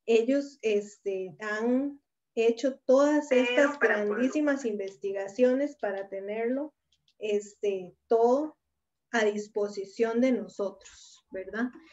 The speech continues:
Speaker 1: Y eso es lo que tenemos, este, con este producto. Entonces, eh, nuestra línea esta se llama Botanicals.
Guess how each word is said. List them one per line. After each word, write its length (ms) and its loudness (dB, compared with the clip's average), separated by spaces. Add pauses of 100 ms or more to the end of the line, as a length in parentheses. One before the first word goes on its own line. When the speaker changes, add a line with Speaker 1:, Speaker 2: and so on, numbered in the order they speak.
(260)
Speaker 1:
Y 260 0
eso 280 2
es 120 4
lo 160 2
que 120 -6
tenemos, 640 -4 (480)
este, 560 0
con 220 -4
este 300 -2
producto. 600 -10 (600)
Entonces, 840 -2 (500)
eh, 300 6
nuestra 540 4
línea 480 4
esta 280 0
se 180 4
llama 480 2
Botanicals. 1040 -2